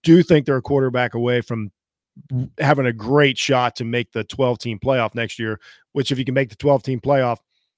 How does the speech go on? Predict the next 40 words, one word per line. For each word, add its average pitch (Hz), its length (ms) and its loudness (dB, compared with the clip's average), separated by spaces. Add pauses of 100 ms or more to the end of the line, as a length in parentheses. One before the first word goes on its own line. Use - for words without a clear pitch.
who 147 160 2
knows 127 280 2
what 123 200 -2
can 110 100 -10
happen 110 300 -6
by 107 160 -4
then 107 300 -8
if, 101 100 -12
you 117 80 -10
know, 113 60 -6
if 101 80 -14
the 117 80 -10
guy 110 180 -2
comes 107 300 -8
around. 113 300 -4
So 110 220 -4 (320)
I'll 202 200 2
put 190 140 4
it 156 80 2
this 165 180 2
way. 113 200 -4 (320)
I 135 60 2
don't 165 100 6
think 190 160 2
they're 175 100 4
a - 40 -2
quarterback 185 380 0
away 185 120 0
from 156 120 -8
winning. 190 260 -2
I - 120 -2
think 151 200 -2
they're 151 100 -4
a 120 40 -6
quarterback 147 520 -2
away 135 220 0
from 123 160 -8
having 113 300 -4
a 98 40 -14
chance. - 580 -8